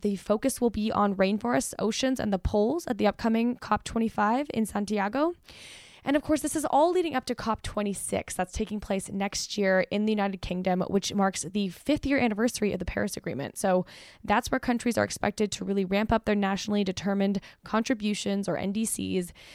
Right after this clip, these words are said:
So Piñera is gonna do everything he can to increase the momentum leading up to, to that moment. So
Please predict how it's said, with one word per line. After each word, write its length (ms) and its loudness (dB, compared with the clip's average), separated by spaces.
So 260 0
Piñera 300 0
is 80 0
gonna 160 2
do 100 0
everything 480 0
he 140 -2
can 500 -2
to 220 -2
increase 300 -2
the 100 -4
momentum 540 0
leading 260 0
up 200 -4
to, 280 -6
to 140 -4
that 200 -2
moment. 460 -8
So 300 2